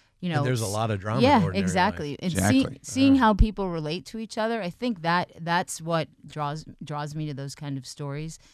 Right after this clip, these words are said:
Speaker 1: Um, you know, how do people relate to each other in certain situations?
Speaker 2: That's awesome.
Speaker 1: Yeah, for The Divide, it's really, um, it really had to do with how would somebody relate to this, this man who had been so self-sufficient and now suddenly he's having trouble,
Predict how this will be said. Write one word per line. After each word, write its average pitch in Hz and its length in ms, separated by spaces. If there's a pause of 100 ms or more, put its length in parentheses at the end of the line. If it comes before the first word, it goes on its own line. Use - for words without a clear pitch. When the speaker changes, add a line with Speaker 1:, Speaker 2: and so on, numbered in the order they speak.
(140)
Speaker 1:
Um, 151 360
you 175 80
know, 160 160
how 156 180
do 160 80
people 160 300
relate 143 280
to 151 120
each 139 160
other 143 200
in 139 140
certain 139 300
situations? 143 680
Speaker 2:
That's - 20 (220)
awesome. 101 60 (220)
Speaker 1:
Yeah, 170 220
for 202 180
The 185 100
Divide, 175 640
it's 170 300
really, 160 480
um, 147 420
it 160 160
really 160 280
had 156 240
to 160 80
do 151 200
with 151 240 (300)
how 165 320
would 165 180
somebody 151 640
relate 147 420
to 156 120
this, 139 360 (120)
this 151 320
man 147 320
who 143 360 (300)
had 151 240
been 147 320
so 160 220
self-sufficient 147 840
and 143 140
now 139 200
suddenly 143 480
he's 139 240
having 143 260
trouble, 135 500